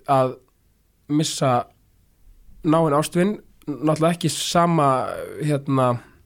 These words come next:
náttúrulega ekki, það er náttúrulega ekki hægt að bera neitt saman, þú veist, en við eigum því miður og þekkjum það að missa mjög vel. Þú,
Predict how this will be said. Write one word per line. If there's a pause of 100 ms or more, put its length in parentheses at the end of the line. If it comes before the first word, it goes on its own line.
(880)
náttúrulega
ekki, (300)
það
er
náttúrulega
ekki
hægt
að
bera (240)
neitt
saman, (100)
þú
veist,
en
við
eigum
því
miður
og
þekkjum (680)
það
að
missa (880)
mjög
vel.
Þú,